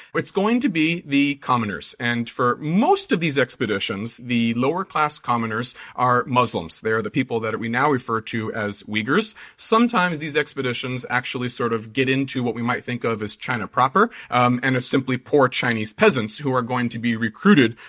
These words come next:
for this labor. So I want to understand what is their incentive. Uh, I've already looked at the elite relationship and tried to understand what the Chinese are getting out of this for helping a Western archaeologist.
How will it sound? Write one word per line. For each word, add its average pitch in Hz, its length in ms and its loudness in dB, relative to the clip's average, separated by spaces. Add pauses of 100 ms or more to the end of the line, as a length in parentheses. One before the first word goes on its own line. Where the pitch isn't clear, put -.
for 120 320 4
this 117 320 -4
labor. 117 360 0 (540)
So - 140 -6
I 131 60 0
want 165 120 4
to 185 40 0
understand 131 520 0 (200)
what 131 200 4
is 113 120 0
their 113 180 2
incentive. 101 580 -6
Uh, 98 260 -4
I've 104 120 -6
already 147 280 4
looked 139 300 0
at 120 240 0
the 110 200 -4
elite 180 300 2
relationship 110 680 -4
and 113 100 -8
tried 113 220 -4
to - 80 -8
understand 113 440 -6
what 107 120 -6
the 107 60 -16
Chinese 208 540 2
are 156 60 4
getting 139 340 2
out 98 140 0
of 90 120 -6
this 95 200 -4
for 98 140 -2
helping - 340 -2
a 110 140 -2
Western 107 360 -4
archaeologist. 95 720 -4